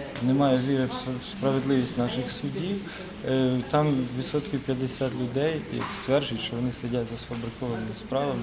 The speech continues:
і немає до кого звертатися, апелювати. Я дуже дякую всій цій присутній громаді, тому що я вийшов звідти завдяки вам, завдяки вашій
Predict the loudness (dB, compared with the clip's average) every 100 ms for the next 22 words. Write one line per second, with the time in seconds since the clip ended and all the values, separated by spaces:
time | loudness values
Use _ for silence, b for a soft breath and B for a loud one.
0 | -6 B B B B -10 -2 0 4 6
1 | 6 2 0 0 0 -4 -4 -2 -2 0
2 | -2 0 0 2 0 2 2 2 0 2
3 | 4 4 2 0 -2 -4 -4 -4 -6 -6
4 | -4 -2 0 0 0 0 -2 B B B
5 | B -2 0 0 0 2 4 4 2 0
6 | -4 -2 -4 -2 -2 -2 -2 -2 0 0
7 | 0 0 -4 -12 B B B -4 -2 -2
8 | 0 0 0